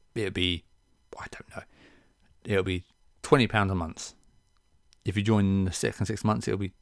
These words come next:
twenty-five pounds and then thirty pounds. So the longer you leave it, the more expensive it gets,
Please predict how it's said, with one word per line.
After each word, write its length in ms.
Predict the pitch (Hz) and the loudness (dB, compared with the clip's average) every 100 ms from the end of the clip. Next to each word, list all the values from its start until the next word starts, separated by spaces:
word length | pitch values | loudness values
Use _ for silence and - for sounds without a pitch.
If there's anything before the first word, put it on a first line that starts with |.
| _ _ _ - | _ _ _ -6
twenty-five 460 | 98 92 120 101 | -2 2 4 2
pounds 360 | - 78 78 - | 0 -10 -12 -12
and 80 | 95 | -8
then 60 | 90 | -2
thirty 340 | - 117 - | 6 6 4
pounds. 340 | - 87 82 - | -6 -8 -8 -4
So 140 | 98 | -4
the 120 | 92 | 0
longer 220 | 104 113 | 0 2
you 100 | 95 | 2
leave 260 | 98 110 90 | 4 4 2
it, 180 | 85 - | -4 -2
the 60 | |
more 140 | 92 92 | -2 -2
expensive 380 | - 107 98 107 | 0 -2 -2 -6
it 120 | - | -2
gets, 560 | 143 165 - - - | -2 -2 -10 -18 -18